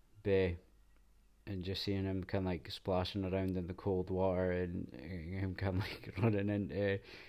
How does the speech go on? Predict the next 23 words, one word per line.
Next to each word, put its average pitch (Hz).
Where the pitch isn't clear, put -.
where 98
it 90
hit 98
his 92
<laughs> -
private 104
parts, 98
and 113
then 101
he's 98
running 101
back 101
out, 104
like, 101
screaming 104
because 98
it's 98
cold. 98
It, 95
it 98
was 92
really 95
hilarious. 95